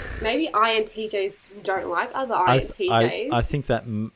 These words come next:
Speaker 2: that might be the case. Who knows?
Speaker 1: Yeah, I think so.
Speaker 2: <laughs> Yeah. What was
Speaker 1: Okay.
Speaker 2: your honorable negative?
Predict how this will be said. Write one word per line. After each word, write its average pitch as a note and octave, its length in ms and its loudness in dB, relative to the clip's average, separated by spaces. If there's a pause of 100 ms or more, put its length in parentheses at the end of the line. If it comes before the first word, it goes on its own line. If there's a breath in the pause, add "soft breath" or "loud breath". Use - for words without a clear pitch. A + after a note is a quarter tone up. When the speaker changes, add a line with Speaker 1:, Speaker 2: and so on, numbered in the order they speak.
Speaker 2:
that A#2+ 220 0
might D3 280 0
be E3 120 -4
the C#3+ 100 -2
case. - 380 0
Who B2 160 -6
knows? A#2 420 -6
Speaker 1:
Yeah, C4+ 480 4
I B3 140 2
think B3 220 4
so. C4 960 0
Speaker 2:
<laughs> - 720 -18
Yeah. G2 260 0 (460 soft breath)
What C#3+ 180 4
was B2+ 160 4
Speaker 1:
Okay. A#2+ 80 2
Speaker 2:
your A#2 280 6
honorable G#2 460 2
negative? F2 600 -2